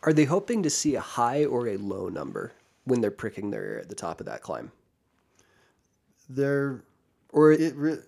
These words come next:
Speaker 1: are they just trying to learn something? Like, what are they
Speaker 2: They're just trying to see where they're at. And let's, um, so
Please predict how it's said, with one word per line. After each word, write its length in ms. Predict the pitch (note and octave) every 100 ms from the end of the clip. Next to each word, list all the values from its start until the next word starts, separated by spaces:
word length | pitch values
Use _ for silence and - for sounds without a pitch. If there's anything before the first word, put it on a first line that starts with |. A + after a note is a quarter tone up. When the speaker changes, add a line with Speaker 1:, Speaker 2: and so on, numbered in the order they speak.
| - D#3+
Speaker 1:
are 140 | D#3
they 140 | D3
just 200 | C#3+ D3+
trying 240 | - D3+ B2+
to 40 |
learn 320 | G2+ G#2 G#2 G2+
something? 500 | F2 - G#2+ - A#2
Like, 200 | A#2 C3
what 160 | C3+
are 40 | C#3
they 100 | D#3
Speaker 2:
They're 100 | D3+
just 200 | D#3+ -
trying 180 | D#3+
to 80 | C#3
see 380 | - - D3 C3
where 300 | B2 B2 B2
they're 160 | B2 A#2+
at. 120 | C3
And 100 | G3
let's, 280 | A#3+ - E3
um, 360 | D#3 C3+ A2 - _ _ _ _ _ _ _ _ _ -
so 380 | F#3 F3 D#3+